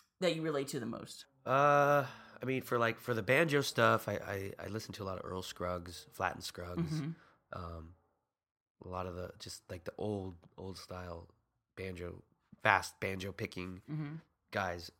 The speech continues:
Speaker 2: And, uh, Sonny Osborne's another awesome banjo
Speaker 1: Oh,
Speaker 2: player
Speaker 1: yeah?
Speaker 2: from that time. Well, a little after Earl Scruggs, but still around the time. Um, but, like, uh, like, like, songwriters,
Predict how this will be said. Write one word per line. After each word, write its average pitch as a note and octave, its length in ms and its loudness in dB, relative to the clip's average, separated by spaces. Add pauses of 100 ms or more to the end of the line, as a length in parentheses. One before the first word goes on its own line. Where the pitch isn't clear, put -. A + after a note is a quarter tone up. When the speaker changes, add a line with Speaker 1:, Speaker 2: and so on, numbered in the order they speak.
Speaker 2:
And, F#2+ 180 -8
uh, F#2 320 -2 (340)
Sonny A2+ 300 4
Osborne's G2 500 0
another G2 460 -6 (500)
awesome F#2+ 340 -4
banjo F#2 300 -4
Speaker 1:
Oh, E3 60 0
Speaker 2:
player D#3+ 180 2
Speaker 1:
yeah? D#3+ 140 0
Speaker 2:
from - 100 -2
that F#2 160 -6
time. F#2+ 260 -6
Well, C3 140 4
a - 20 6
little B2+ 320 2
after A2 400 6
Earl G2+ 140 0
Scruggs, G2 320 -6
but G2+ 260 -8
still G2 380 -6
around F2 160 -6
the - 60 -18
time. F#2 300 -8 (800)
Um, G#2+ 420 4 (500)
but, B2 160 2
like, A#2 260 -2
uh, A2 240 -2
like, A2 300 -8
like, G#2+ 160 -8
songwriters, A2 1000 8